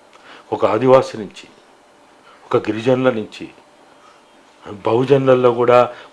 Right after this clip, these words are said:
మళ్ళా ఇంకా ఇప్పటికీ కనీసం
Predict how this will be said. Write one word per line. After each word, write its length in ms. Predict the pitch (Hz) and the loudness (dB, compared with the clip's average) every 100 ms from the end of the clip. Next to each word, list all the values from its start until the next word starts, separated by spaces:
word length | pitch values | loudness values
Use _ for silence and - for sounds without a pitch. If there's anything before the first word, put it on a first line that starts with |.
| 120 | 0
మళ్ళా 240 | 139 147 | 4 4
ఇంకా 300 | 127 123 139 | 2 0 2
ఇప్పటికీ 720 | 113 - - 165 170 - - - - _ _ _ _ _ - | 0 -2 2 2 2 -2 -6 -8 -20 _ _ _ _ _ -6
కనీసం 520 | 131 170 190 185 | 2 6 6 6